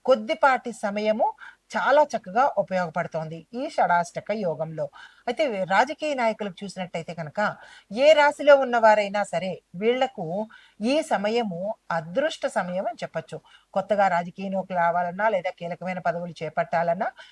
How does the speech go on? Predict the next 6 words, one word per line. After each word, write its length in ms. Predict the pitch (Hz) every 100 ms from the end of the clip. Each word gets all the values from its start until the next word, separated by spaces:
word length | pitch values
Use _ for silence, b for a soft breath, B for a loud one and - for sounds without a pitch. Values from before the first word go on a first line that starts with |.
| B 233
ఇలాగ 400 | 262 311 294 302
రాజకీయ 600 | 202 196 233 240 240 233
నాయకులకు 840 | 214 202 - 185 180 - 226 277 -
రాజకీయ 580 | 190 175 185 - 196 190
రంగపరంగా 1080 | 156 160 180 208 208 190 180 180 196 330 - B B B _ 156
ఆర్థికంగాను, 1160 | 165 240 220 262 185 160 156 156 160 196 214